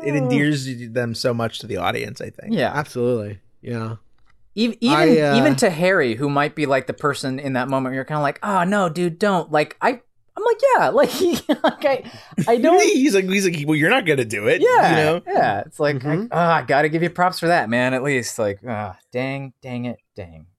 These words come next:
Speaker 2: <laughs> Like
Speaker 1: And, like, you
Speaker 3: Yeah.
Speaker 1: can kind of, and you can kind of see in that moment that Harry's not, like, the coo-, the smoothest operator at,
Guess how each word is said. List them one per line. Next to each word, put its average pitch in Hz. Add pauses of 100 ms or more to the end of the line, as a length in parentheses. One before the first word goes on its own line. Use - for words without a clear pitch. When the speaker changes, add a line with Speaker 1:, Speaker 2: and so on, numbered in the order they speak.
Speaker 2:
<laughs> -
Like -
Speaker 1:
And, 220
like, 226
you -
Speaker 3:
Yeah. 208
Speaker 1:
can 196
kind 220
of, 202
and 185
you 202
can 208
kind 220
of 208
see 214
in 185
that 165
moment 151
that 139
Harry's 170
not, 123
like, 113
the 127
coo-, -
the 135
smoothest 120
operator 104
at, 113